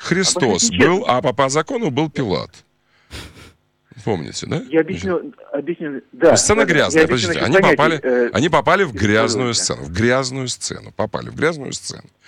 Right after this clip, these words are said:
Speaker 1: Сцена грязная. Вот и всё. Вот понятия очень простые.
Speaker 2: Понимаете?
Speaker 1: Надо было встать и уйти.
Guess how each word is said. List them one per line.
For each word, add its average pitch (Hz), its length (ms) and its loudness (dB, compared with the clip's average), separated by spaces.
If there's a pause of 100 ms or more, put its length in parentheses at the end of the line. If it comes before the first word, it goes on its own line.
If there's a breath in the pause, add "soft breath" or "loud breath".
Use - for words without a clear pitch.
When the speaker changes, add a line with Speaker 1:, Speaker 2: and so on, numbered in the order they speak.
(100)
Speaker 1:
Сцена 233 300 -2
грязная. 82 760 -4 (380 soft breath)
Вот 160 180 -2
и 254 60 -2
всё. 262 240 -6 (500)
Вот 110 160 -2
понятия 190 380 2
очень 151 200 -2
простые. 143 360 0
Speaker 2:
Понимаете? 196 500 0
Speaker 1:
Надо 156 140 2
было 196 160 2
встать 226 320 2
и - 20 0
уйти. 180 500 0